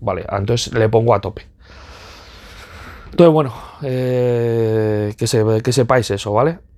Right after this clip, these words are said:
Y es, es, esto es la otra cosa que quería contaros. Y bueno, y para la parte final, pues voy a hablar un poquito, uno, como un off topic, ¿vale?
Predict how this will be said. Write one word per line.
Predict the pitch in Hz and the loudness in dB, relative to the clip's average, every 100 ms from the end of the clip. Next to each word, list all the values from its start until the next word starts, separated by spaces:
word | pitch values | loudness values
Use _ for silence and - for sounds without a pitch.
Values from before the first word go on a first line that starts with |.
| _ _ _ - | _ _ _ -10
Y | 135 110 107 107 | -4 -4 -2 -2
es, | 123 - | -4 -2
es, | 131 127 | -4 -4
esto | - | -4
es | 131 | 2
la | 151 127 | 4 4
otra | 120 | 4
cosa | 120 127 | -2 -4
que | 107 104 | -4 -6
quería | 104 101 101 | -4 -4 -6
contaros. | 104 104 104 - - | -8 -6 -6 -8 -10
Y | - | -2
bueno, | 135 139 110 - - | 2 2 0 -8 -8
y | 113 110 110 | -6 -4 -2
para | 117 113 | 0 0
la | 123 | 0
parte | 147 165 151 147 147 | 2 6 8 8 6
final, | 143 147 139 | 0 -4 -4
pues | 131 110 | -4 -8
voy | 120 | -6
a | |
hablar | 120 123 | -6 -6
un | 120 | -8
poquito, | 120 120 117 110 | -10 -8 -4 -4
uno, | 113 113 92 - - - - - - - - - - | -4 -6 -8 -12 -20 -20 -20 -20 -20 -20 -20 -20 -4
como | 123 | 2
un | 139 | 2
off | 117 | 2
topic, | 143 123 98 - | 2 0 -4 -8
¿vale? | - 117 | -6 -4